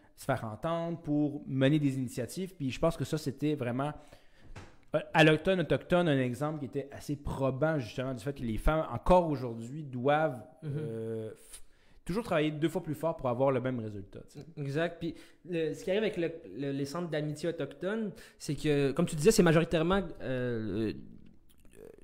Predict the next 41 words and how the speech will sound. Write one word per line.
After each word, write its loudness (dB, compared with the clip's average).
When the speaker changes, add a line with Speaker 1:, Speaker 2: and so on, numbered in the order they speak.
Speaker 2:
administré 2
par 2
des 0
femmes. 0
C'est-à-dire 2
que 2
douze 4
des 0
quatorze 4
C 6
A 2
A, -6
on 2
va 4
les 2
appeler -4
les 4
C 0
A 2
A 4
pour -2
commencer, -2
tu -6
sais, -6
les, -4
on, -6
les -6
C -4
A -6
A. -6
Speaker 1:
Non, 0
je 0
pense -6
que -14
c'est -4
A -2
K -6
Québec. -6
Speaker 2:
Ah, 2
c'est -4
vrai. 4